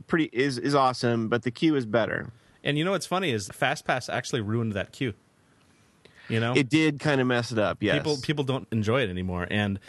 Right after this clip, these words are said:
Speaker 2: I think all, a lot of the interactive elements are now broken, and they don't bother fixing them because nobody is standing next to them anymore.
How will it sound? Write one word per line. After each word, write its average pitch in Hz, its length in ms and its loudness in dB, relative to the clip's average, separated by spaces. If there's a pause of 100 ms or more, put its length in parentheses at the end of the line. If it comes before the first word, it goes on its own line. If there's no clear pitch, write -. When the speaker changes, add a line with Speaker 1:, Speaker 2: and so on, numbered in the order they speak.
(300)
Speaker 2:
I 113 140 4
think 143 200 0
all, 139 240 0
a - 20 0
lot 131 140 2
of 123 80 -4
the 117 80 0
interactive 113 360 -2
elements 120 320 -2
are 117 40 -4
now 95 100 -2
broken, 104 400 -2
and 98 100 -2
they 98 60 0
don't 104 120 -2
bother 98 200 -2
fixing 104 300 -4
them 123 100 -2
because 104 240 -4
nobody 98 560 -2
is 90 140 -4
standing 101 340 -2
next 110 180 -4
to - 40 -16
them 123 160 -2
anymore. 131 320 -4